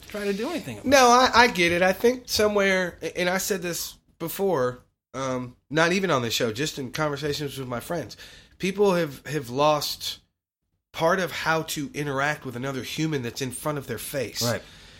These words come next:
Speaker 2: I, one of my very, very good friend, our mutual friend, Todd,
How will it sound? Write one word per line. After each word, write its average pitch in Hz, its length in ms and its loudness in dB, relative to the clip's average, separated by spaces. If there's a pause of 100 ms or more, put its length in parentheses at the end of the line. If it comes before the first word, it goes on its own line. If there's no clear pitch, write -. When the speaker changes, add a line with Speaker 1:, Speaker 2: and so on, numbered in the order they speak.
(200)
Speaker 2:
I, 143 80 -2
one 160 280 2
of 170 60 2
my 160 140 2
very, 156 320 4
very 156 240 -2
good 143 160 -6
friend, 156 200 -4
our 123 140 -2
mutual 156 380 -4
friend, 98 320 -10 (100)
Todd, 175 300 -2